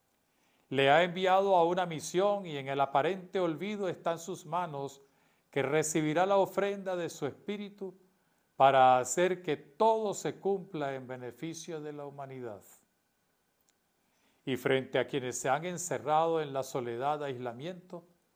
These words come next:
también podemos decir que Dios está cerca. Uno de los soldados lo reconoció cuando luego de la muerte proclama: "Verdaderamente este era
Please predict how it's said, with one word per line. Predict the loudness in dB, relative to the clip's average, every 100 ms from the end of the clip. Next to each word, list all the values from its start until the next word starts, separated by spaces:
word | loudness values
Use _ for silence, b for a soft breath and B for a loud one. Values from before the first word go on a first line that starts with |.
| _ _ _ _ 2
también | 2 4 0 2
podemos | 4 4 4 4 4
decir | 2 0 0 -2
que | -2 -2
Dios | 0 0 -2 -10 -20 _ _ -14
está | -12 -10 -10
cerca. | -8 -10 -10 -18 -20 _ _ _ _ _ _ _ _ _ _ _ _
Uno | 2 4 6
de | 6
los | 4
soldados | 4 4 6 6 6 4
lo | 4
reconoció | 2 0 -2 -4 -6 -2 0 0 -6 _ _ _ _ 2
cuando | 4 6 6
luego | 8 8 8
de | 6
la | 6
muerte | 6 4 2 0 -2
proclama: | -2 0 2 2 0 -6 -10 _ _ _ _ _
"Verdaderamente | 4 6 6 6 4 6 4 4 -6 -6 -4 -2 0
este | -2 -6 -6 -2 -2
era | -2 -4 -8